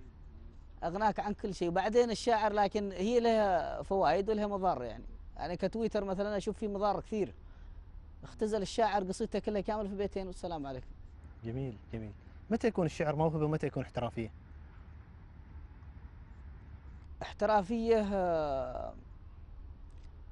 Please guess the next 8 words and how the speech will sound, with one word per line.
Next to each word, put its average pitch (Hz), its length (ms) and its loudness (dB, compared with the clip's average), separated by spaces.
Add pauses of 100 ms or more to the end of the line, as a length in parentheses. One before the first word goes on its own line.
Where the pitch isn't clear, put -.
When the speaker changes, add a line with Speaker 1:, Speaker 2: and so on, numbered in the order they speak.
(160)
Speaker 1:
إذا 175 180 0
تتوصل 190 480 -2
قصيدتك 190 440 -4
لخارج 151 1120 -2
الحدود. 131 280 -10 (1500)
هذه 156 140 -4
الاحترافية. 113 500 -8 (1200)
والموهبة 233 800 2